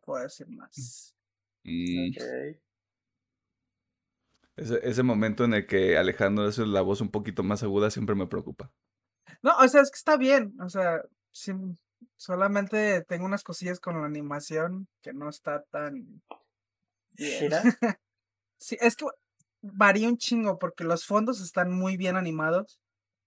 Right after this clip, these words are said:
Speaker 1: pero los modelos de los personajes parecen de plastilina, güey. <laughs>
Speaker 2: Ah, sí.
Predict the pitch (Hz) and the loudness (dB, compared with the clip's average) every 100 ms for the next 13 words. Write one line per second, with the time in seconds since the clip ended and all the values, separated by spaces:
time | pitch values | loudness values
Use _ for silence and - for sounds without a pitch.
0 | _ _ 180 170 165 156 - _ 185 180 | _ _ 2 4 4 0 -6 _ 0 0
1 | 180 170 165 190 190 185 - 170 160 156 | 2 2 4 2 0 -2 -4 -6 -6 -6
2 | 180 - 160 151 - 170 160 147 147 147 | -6 -4 -4 -4 -6 -6 -6 -8 -12 -12
3 | 139 143 139 - - - 359 - - - | -10 -8 -10 -14 -10 -8 -8 -10 -16 -20
4 | - 220 - - 226 214 _ - 101 107 | -12 -12 -12 -18 -16 -18 _ -8 -2 0
5 | 110 - - - | 0 -2 -4 -6